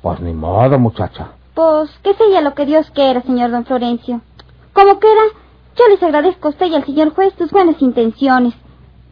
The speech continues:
Speaker 2: ¿No les dijo Porfirio el asunto que tiene en San Luis?
Speaker 1: Sí.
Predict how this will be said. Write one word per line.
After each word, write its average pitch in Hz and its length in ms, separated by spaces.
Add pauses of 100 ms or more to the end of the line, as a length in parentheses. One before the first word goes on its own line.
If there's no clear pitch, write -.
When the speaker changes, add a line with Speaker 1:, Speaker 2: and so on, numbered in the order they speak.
(220)
Speaker 2:
¿No 403 80
les 381 140
dijo 370 200
Porfirio 311 360
el 269 60
asunto 302 320
que 311 100
tiene 339 200
en 302 80
San 302 180
Luis? 370 220 (280)
Speaker 1:
Sí. 107 460